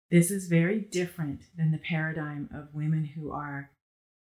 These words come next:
you know, sitting there and just fawning over one person and wondering, "When is he gonna call? And it, does he like me? And what's gonna happen now?" And being adverse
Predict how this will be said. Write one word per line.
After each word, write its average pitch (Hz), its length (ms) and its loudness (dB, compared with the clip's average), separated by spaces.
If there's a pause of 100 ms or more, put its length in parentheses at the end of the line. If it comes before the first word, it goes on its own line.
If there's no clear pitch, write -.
(500)
you 208 100 6
know, 170 80 12
sitting 247 400 2
there 175 200 4
and 147 140 -2
just 175 260 -10 (440)
fawning 247 460 4
over 170 240 0
one 214 300 -4
person 226 400 -6
and 170 240 4
wondering, 202 580 4
"When 220 160 -2
is 262 120 -2
he - 60 -12
gonna 170 180 -10
call? 240 520 0
And 185 180 0 (400)
it, 190 120 4
does 285 220 2
he 220 120 -2
like 185 500 0
me? 196 180 0
And 185 140 -6
what's 233 180 -6
gonna 240 180 0
happen 226 380 -2
now?" 220 340 0
And 180 180 -4 (420)
being 233 360 4
adverse 165 840 -2